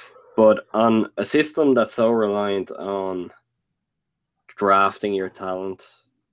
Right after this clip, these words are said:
then managing your contract lengths, you can't just sort of erase a bad decision this year in a hurry. It doesn't always work that way. So what makes it a little bit different,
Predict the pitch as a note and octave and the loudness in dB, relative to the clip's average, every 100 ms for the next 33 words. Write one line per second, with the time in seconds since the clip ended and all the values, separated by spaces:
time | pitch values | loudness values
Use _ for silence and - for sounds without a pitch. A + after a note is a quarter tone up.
0 | _ _ _ _ _ _ - G2+ G2 F#2+ | _ _ _ _ _ _ -6 -4 -2 -2
1 | G2+ G#2+ G#2 G2+ F#2+ F#2 - G#2 G2 G2 | 0 0 0 0 -2 -2 -6 -8 -6 -4
2 | G2+ F#2+ - G2 G2 F#2+ - - - _ | -2 -2 -4 -6 -4 -6 -8 -18 -20 _
3 | _ _ _ _ _ _ _ _ _ _ | _ _ _ _ _ _ _ _ _ _
4 | _ _ _ A2 _ _ _ _ _ _ | _ _ _ _ _ _ _ _ _ _
5 | _ - - - _ _ A#2+ A#2+ - C3+ | _ -20 -20 -20 _ _ -4 -4 -2 -2
6 | C#3+ D3 D3+ C#3+ - - A#2 A2 G#2 G2 | -2 -4 -4 -4 -2 0 2 2 2 0
7 | F#2 F#2+ F#2+ G#2+ - - - - - - | 2 0 0 -2 -6 -14 -16 -18 -14 -8
8 | F#2+ G2 G2 F#2 F#2+ - G2 G2 F2+ F#2+ | -4 0 0 -2 -6 -4 -4 -2 -2 -2
9 | - G2 F#2 F2 E2 - _ _ _ _ | -4 -4 -4 -4 -10 -14 _ _ _ _
10 | _ _ _ _ _ _ _ _ _ _ | _ _ _ _ _ _ _ _ _ _
11 | - A2+ G2+ A#2 G#2 D2+ - - A#2 A2 | -4 -2 0 2 0 0 -4 -4 0 0
12 | G2 F#2 G2+ A2 - F2+ D#2+ A1+ G1+ _ | -2 -2 -2 -2 -2 -8 -8 -12 -18 _
13 | _ _ _ _ _ - - A2 A2 G2+ | _ _ _ _ _ -14 0 4 6 4
14 | - A#2 A#2+ D#3 D#3+ D3 B2+ G#2+ G2 C3 | 0 -2 0 -2 -2 -2 0 -2 0 0
15 | D#3 G#2 F#2 F2 | -2 -6 -6 -8